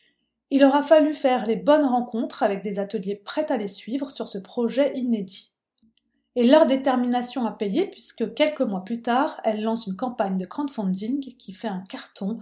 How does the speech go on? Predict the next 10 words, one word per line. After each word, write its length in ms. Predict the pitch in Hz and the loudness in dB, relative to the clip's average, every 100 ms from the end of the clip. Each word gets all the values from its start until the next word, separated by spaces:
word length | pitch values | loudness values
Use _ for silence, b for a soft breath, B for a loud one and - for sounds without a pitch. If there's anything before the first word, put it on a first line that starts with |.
| B B - | B B -14
et 80 | 190 | -8
qui 140 | 247 | -4
interpelle 560 | 262 269 226 - 185 190 | -2 -2 -6 -6 -6 -4
les 80 | |
femmes 340 | 196 - 220 269 | -4 -2 -2 -2
qui 140 | 233 | -4
se 100 | - | -6
sentent 340 | 202 240 233 - | -6 -6 -8 -4
enfin 460 | 233 233 - 226 - | -4 -2 -4 -6 -8
comprises. 580 | - 190 - 185 156 - | -12 -12 -10 -12 -10 -16